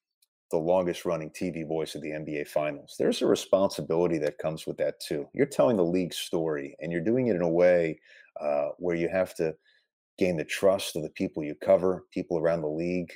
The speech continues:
And there are very few like Mike. He's just a special guy. Um, he's kind. He treats people with respect. He's willing to give the time to younger broadcasters. Uh,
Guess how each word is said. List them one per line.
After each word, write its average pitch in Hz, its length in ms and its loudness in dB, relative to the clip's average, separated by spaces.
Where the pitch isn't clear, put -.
And 76 420 -6
there 95 200 4
are 87 60 4
very 117 360 6
few 101 340 4
like 82 280 4
Mike. 73 380 -4
He's 95 240 -2
just - 260 -4
a 78 60 -8
special 110 460 2
guy. 87 480 4
Um, 73 300 -10
he's - 260 -10
kind. 95 640 2
He 80 100 -12
treats - 300 -4
people 92 280 -2
with 90 200 0
respect. - 680 2
He's 76 200 -6
willing 90 200 2
to 78 60 -4
give 90 240 -4
the 92 80 -2
time 85 500 -2
to - 100 -10
younger 95 300 2
broadcasters. 90 880 2
Uh, 73 200 -10